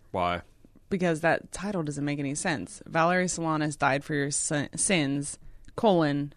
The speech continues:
Speaker 2: scumbag.
Speaker 1: Yeah.
Speaker 2: Uh, like, it's a subtitle?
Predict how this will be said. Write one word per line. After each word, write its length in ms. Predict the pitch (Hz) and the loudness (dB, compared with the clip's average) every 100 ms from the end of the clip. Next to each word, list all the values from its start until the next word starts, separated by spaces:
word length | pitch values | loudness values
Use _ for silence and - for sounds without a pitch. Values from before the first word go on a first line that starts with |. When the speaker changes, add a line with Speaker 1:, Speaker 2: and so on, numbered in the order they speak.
| - | -12
Speaker 2:
scumbag. 560 | - 170 151 117 110 - - - | -2 0 2 0 -4 -10 -20 -10
Speaker 1:
Yeah. 320 | 101 101 78 71 - - _ - - - _ - - - - - - - _ _ - _ _ - - - - - | 0 2 0 -4 -12 -20 _ -20 -20 -20 _ -20 -20 -20 -20 -20 -20 -20 _ _ -20 _ _ -20 -20 -20 -20 2
Speaker 2:
Uh, 120 | 170 | 4
like, 240 | 165 165 175 | 6 6 4
it's 160 | 180 | 2
a 60 | 165 | 0
subtitle? 720 | - 190 190 240 247 285 311 | 2 2 4 4 4 2 0